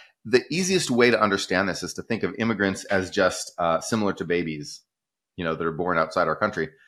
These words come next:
You know, if you create a whole bunch of new Americans by people having kids,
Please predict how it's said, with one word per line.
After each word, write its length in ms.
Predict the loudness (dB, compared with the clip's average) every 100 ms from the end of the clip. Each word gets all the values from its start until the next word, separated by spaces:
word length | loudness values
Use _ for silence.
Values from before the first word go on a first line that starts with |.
| _
You 80 | 4
know, 60 | 4
if 80 | 6
you 120 | 2
create 260 | 2 2
a 60 | 4
whole 140 | 4
bunch 180 | 4 4
of 100 | 2
new 160 | 2 2
Americans 520 | 4 4 4 0 -2
by 220 | 2 2
people 260 | 0 -4 -2
having 200 | -2 -4
kids, 520 | -4 -4 -4 -8 -18